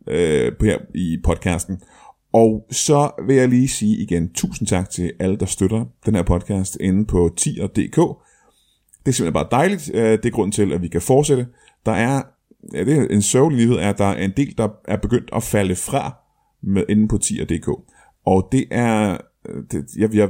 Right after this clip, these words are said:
ved jo ikke, hvorfor. Jeg kan håbe, at det er fordi, at folk er på skideren under corona, og at de ikke har så mange penge, og ikke har råd til at betale fem kroner eller en tier til podcasten. Øh, jeg kan håbe, det er det, der er grunden,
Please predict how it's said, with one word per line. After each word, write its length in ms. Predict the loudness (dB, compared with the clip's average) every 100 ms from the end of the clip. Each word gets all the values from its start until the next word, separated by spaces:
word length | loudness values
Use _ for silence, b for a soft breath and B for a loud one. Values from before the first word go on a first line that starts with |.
| 0
ved 140 | -6
jo 120 | 0 0
ikke, 120 | 0
hvorfor. 380 | -2 0 -2 0
Jeg 140 | -2 0
kan 100 | 0
håbe, 440 | 4 4 4 2
at 220 | 0 -2
det 60 | -6
er 40 | -4
fordi, 260 | -6 -8 -8
at 60 | -4
folk 280 | -4 -4 -4
er 120 | -2
på 100 | 0
skideren 380 | 0 2 2 2
under 180 | 0 -2
corona, 440 | 0 2 4 2 -2 b b b
og 120 | -2
at 100 | 0
de 60 | 0
ikke 140 | 0
har 140 | -2 -4
så 100 | -4
mange 160 | -2
penge, 260 | 0 2 2
og 40 |
ikke 100 | 0
har 60 | 2
råd 140 | 0
til 60 | 0
at 40 |
betale 240 | -2 -2 -2
fem 160 | -2 -4
kroner 220 | -2 0
eller 120 | 0
en 80 | 0
tier 200 | -2 -2
til 80 | 0
podcasten. 500 | -2 -2 -2 -4 -6 -12 b b -2
Øh, 640 | 2 4 4 2 2 0
jeg 80 | 0
kan 100 | 4
håbe, 160 | 4 4
det 60 | 0
er 40 |
det, 120 | -2
der 60 | -2
er 40 |
grunden, 300 | 0 -2 -2